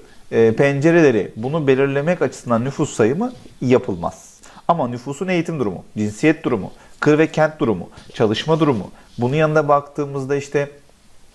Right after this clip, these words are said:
yaş durumu, bunları belirlemek için nüfus sayımları yapılabilir ama mesken tiplerini belirlemek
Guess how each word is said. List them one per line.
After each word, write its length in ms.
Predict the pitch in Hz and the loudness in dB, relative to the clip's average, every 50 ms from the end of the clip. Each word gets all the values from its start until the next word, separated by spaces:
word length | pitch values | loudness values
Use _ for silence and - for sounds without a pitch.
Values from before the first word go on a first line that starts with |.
| - - - | -20 -16 -4
yaş 380 | 123 120 123 143 135 - - - | 2 4 4 4 2 0 -6 -8
durumu, 340 | 147 120 107 113 147 170 165 - - - | -8 -6 -6 -6 -8 -10 -12 -14 -10 -8
bunları 360 | 151 160 151 139 117 110 107 | -8 -4 -2 -2 -2 0 0
belirlemek 460 | 135 139 127 117 110 101 95 95 - | 2 0 2 0 0 -2 -2 -6 -10
için 200 | - - 98 98 | -12 -10 -8 -8
nüfus 240 | 120 - - 160 - | -8 -8 -10 -8 -2
sayımları 340 | - 170 160 151 160 156 160 | 0 0 2 2 2 2 2
yapılabilir 580 | 156 156 156 151 160 151 156 151 165 165 - - - - - - | 2 2 0 -2 -2 0 0 -2 -4 -4 -6 -12 -20 -14 -6 -4
ama 180 | 147 117 110 | -2 -2 0
mesken 420 | 117 139 143 143 - - 147 123 117 | -2 -2 -4 -4 -4 -6 -6 -6 -6
tiplerini 320 | - - 104 104 101 113 | -8 -6 -4 -4 0 2
belirlemek 440 | 135 131 110 101 101 117 160 175 | 4 4 4 2 0 -2 -2 -6